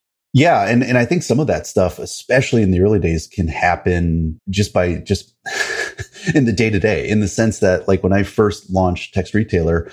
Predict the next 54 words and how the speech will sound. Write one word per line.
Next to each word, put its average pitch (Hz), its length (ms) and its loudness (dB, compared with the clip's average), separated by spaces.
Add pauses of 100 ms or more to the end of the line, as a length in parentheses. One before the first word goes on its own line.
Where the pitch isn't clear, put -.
(220)
we 104 160 2
didn't, 107 380 -2
I 120 80 0
didn't 117 200 0
have 95 160 0
a 87 60 0
system 95 460 0
that 80 140 2
would 82 180 -4
keep - 240 -2
track 87 340 -2
of 82 360 0 (120)
messaging 90 440 -4
credits - 420 -20
at 85 60 -2
all. - 320 -2 (260)
You 104 60 2
know, 87 120 2
so 92 120 -2
the 90 80 2
first 104 380 -2
user, 101 360 4
the - 120 -2
first 113 260 -2
merchants 110 340 2
that 90 60 -2
were 80 80 2
using 92 300 0
it, 76 80 -2
they 90 80 0
basically 98 320 0
just 80 160 -8
had 78 120 -4
free 98 440 0
text - 280 -4
messaging 78 560 -4 (200)
just 135 160 -2
because 117 120 0
I 104 60 4
wanted 95 300 0
to 80 80 -2
use 87 280 0
the - 60 -6
product. - 560 -2
And 104 100 -8
so 92 120 0
I - 20 4
didn't 135 160 4
even 92 180 0
have 92 640 -2
a 87 120 -14
system 87 640 -2 (400)
to 95 80 0
track - 560 -4